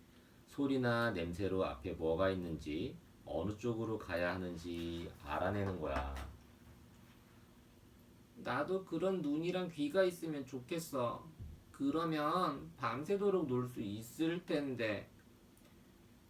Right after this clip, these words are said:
쉬지 않고 움직이기만 하면 금방 힘들어질걸?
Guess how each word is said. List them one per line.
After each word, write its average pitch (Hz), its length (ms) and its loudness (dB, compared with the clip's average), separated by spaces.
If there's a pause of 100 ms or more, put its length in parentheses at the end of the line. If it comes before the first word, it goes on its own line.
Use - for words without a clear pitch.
쉬지 127 440 2
않고 156 360 4
움직이기만 127 640 0
하면 98 560 0
금방 76 400 -6
힘들어질걸? 107 960 -2